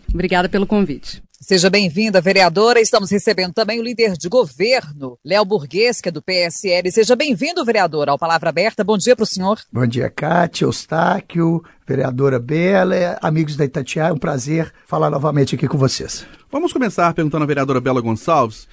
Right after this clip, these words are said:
Speaker 4: que acreditamos que o maior desafio dos governos municipais, estaduais e do governo federal nos últimos anos foi a pandemia de coronavírus. Na avaliação da senhora, como vereadora, como militante da, das causas sociais,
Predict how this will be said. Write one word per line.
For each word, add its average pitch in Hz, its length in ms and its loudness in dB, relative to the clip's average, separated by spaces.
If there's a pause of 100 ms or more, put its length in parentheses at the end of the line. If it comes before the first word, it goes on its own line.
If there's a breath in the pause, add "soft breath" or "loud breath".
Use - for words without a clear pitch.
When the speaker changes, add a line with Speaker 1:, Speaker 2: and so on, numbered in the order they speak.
(140)
Speaker 4:
que 165 240 -2
acreditamos 175 600 -2
que - 140 -8
o - 60 -8
maior 190 160 2
desafio 160 460 0
dos 139 400 -2
governos 135 840 0
municipais, 131 720 0
estaduais 123 500 -2
e 131 60 -10
do 151 40 -10
governo 139 220 -2
federal 127 320 -2
nos 120 160 -2
últimos 123 380 -6
anos 127 340 -2 (220 soft breath)
foi 143 320 0 (100)
a 143 80 0
pandemia 139 420 2
de 135 100 -6
coronavírus. 127 680 -2 (140 soft breath)
Na 180 80 0
avaliação 175 380 0
da 147 80 -4
senhora, 104 360 -2
como 135 160 -2
vereadora, 131 540 0
como 123 320 0 (160 loud breath)
militante 135 580 -2
da, 117 220 2
das 113 200 -2
causas 131 300 0
sociais, 117 680 -2